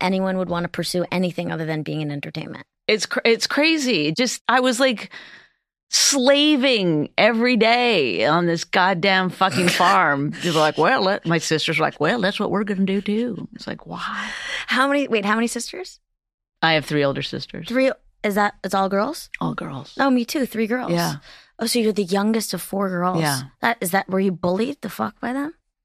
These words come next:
Speaker 1: No.
Speaker 2: No, it's probably more the bullying.
Speaker 1: You were the, the youngest bully.
Speaker 2: I do remember going through life thinking, like, "Mm, I'm smarter than everyone."
Speaker 1: You probably were.
Speaker 2: No, as I get older, I realize I'm super dumb.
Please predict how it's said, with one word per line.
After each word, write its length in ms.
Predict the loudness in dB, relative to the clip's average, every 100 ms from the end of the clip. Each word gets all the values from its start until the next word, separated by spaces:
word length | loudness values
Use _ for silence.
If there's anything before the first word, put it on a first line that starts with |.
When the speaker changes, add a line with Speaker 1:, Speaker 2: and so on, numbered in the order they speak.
| -6
Speaker 1:
No. 220 | -6 -6 -2
Speaker 2:
No, 500 | 2 2 2 2 0
it's 140 | -2 -8 _ -20
probably 340 | -10 -8 -6 -6
more 220 | -6 -8
the 100 | -10
bullying. 320 | -14 -20 -20
Speaker 1:
You 200 | -2 2
were 100 | 4
the, 160 | 4 0 -2
the 100 | -2
youngest 480 | 0 2 2 0 -2
bully. 400 | -2 -2 -6 -14 _ _ _ -2
Speaker 2:
I 120 | 0
do 200 | 4 4
remember 400 | 4 4 2 0
going 520 | -2 0 2 2 2
through 160 | 0 0
life 260 | 0 0
thinking, 340 | -4 -6 -6 -6
like, 220 | -6 -8
"Mm, 480 | -4 -2 -2 -4 -10 -16 _ _
I'm 140 | -10
smarter 380 | -8 -6 -4 -4
than 180 | -4 -6
everyone." 380 | -8 -10 -10 -14 _ _ -14 -12 -12 -4
Speaker 1:
You 160 | -4
probably 460 | 0 -2 -2 -2 -2
were. 480 | -2 -4 -6 -12 -18 _ -6 -4 -4 -4 2
Speaker 2:
No, 280 | 4 6
as 160 | 6 4
I 100 | 4
get 140 | 4
older, 200 | 4 4
I 100 | 4
realize 400 | 4 4 4 2
I'm 380 | 2 2 2 0
super 360 | -2 -2 -2 -2
dumb. 380 | -2 -2 -4